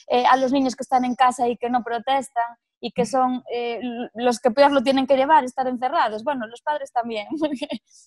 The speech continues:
tiene que ser un poco caótico, pero, em, agradecemos a todo el mundo y es súper bonito ver,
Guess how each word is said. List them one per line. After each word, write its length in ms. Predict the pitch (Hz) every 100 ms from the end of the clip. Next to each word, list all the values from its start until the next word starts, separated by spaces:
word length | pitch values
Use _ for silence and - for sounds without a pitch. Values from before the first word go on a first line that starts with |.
| -
tiene 240 | 294 269
que 80 | 277
ser 180 | 277 269
un 100 | 254
poco 260 | 262 233
caótico, 580 | 220 226 220 226 - 220
pero, 360 | 220 233 233 220 _ - - _
em, 640 | 254 247 240 240 233 226 214 _
agradecemos 600 | - 277 277 285 339 330 320
a 80 |
todo 220 | 247 302 262
el 40 |
mundo 340 | 254 240 220 -
y 100 | 277
es 120 | 262
súper 260 | 277 277 262
bonito 480 | 254 294 294 262
ver, 300 | 262 294 269